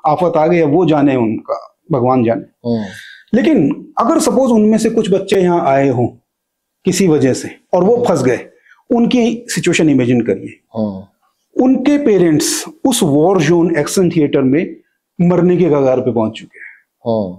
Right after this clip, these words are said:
Speaker 1: और यहाँ पर ये बेचैन है, लेकिन दुनिया बेचैन उतनी नहीं है।
Speaker 2: उन्हें क्या बात?
Speaker 1: Cosmetically बेचैन है,
Speaker 2: हम्म।
Speaker 1: Cosmetically नहीं बोलूंगा, मैं कहूंगा अगर दिल से भी बेचैन है, कुछ कर नहीं पा रहे।
Speaker 2: हम्म।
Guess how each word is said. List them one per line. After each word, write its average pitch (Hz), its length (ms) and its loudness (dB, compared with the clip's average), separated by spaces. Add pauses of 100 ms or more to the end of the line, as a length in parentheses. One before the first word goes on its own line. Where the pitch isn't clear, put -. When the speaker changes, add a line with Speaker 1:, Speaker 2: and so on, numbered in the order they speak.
(720)
Speaker 1:
और 180 80 2
यहाँ 175 280 2
पर 233 520 -2
ये 196 200 2
बेचैन 208 400 2
है, 254 60 2
लेकिन 226 280 2
दुनिया 226 300 2
बेचैन 277 400 2
उतनी 277 380 -4
नहीं 131 280 -2
है। - 160 -18 (560)
Speaker 2:
उन्हें 190 160 0
क्या 165 80 2
बात? 139 160 0
Speaker 1:
Cosmetically 240 680 0
बेचैन 196 300 0
है, 214 80 2
Speaker 2:
हम्म। 277 100 2
Speaker 1:
Cosmetically 208 500 0
नहीं 254 140 2
बोलूंगा, 247 320 2
मैं 311 120 0
कहूंगा 254 220 0
अगर 247 360 -2
दिल 220 140 0
से 262 120 -4
भी 247 100 0
बेचैन 214 320 0
है, 311 60 2
कुछ 311 140 -6
कर 277 120 -6
नहीं 214 200 0
पा - 60 -18
रहे। - 380 -14
Speaker 2:
हम्म। 120 280 -8